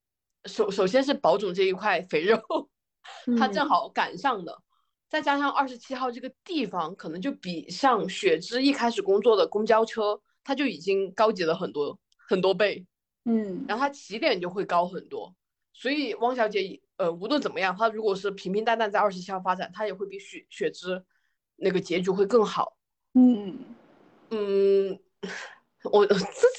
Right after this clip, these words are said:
Speaker 1: 怎么说到雪芝就想叹气了？<laughs>
Speaker 2: <laughs> 我觉得这四位女性，虽然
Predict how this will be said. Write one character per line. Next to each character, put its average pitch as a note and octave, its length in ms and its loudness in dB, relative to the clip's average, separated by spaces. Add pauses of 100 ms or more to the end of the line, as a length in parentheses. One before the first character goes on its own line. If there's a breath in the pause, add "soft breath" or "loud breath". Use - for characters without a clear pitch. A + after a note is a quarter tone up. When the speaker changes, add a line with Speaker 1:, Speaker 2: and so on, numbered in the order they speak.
(120)
Speaker 1:
怎 D#4+ 100 6
么 A3+ 120 4
说 C#4 160 4
到 F#4+ 60 0
雪 F#3 180 -4
芝 F3+ 80 -14
就 G#3 60 -18
想 E3+ 140 -8
叹 G#3 200 -10
气 - 220 -8
了？ F#3 140 -6 (260)
<laughs> - 280 -10 (400)
Speaker 2:
<laughs> - 1300 0
我 C#4+ 120 4
觉 C#4 120 0
得 F#4 140 4
这 G#4 160 0
四 F#4+ 300 -4
位 D#4+ 160 2
女 A#3 200 0
性， A#3 400 -6
虽 - 260 -6
然 A#3 360 4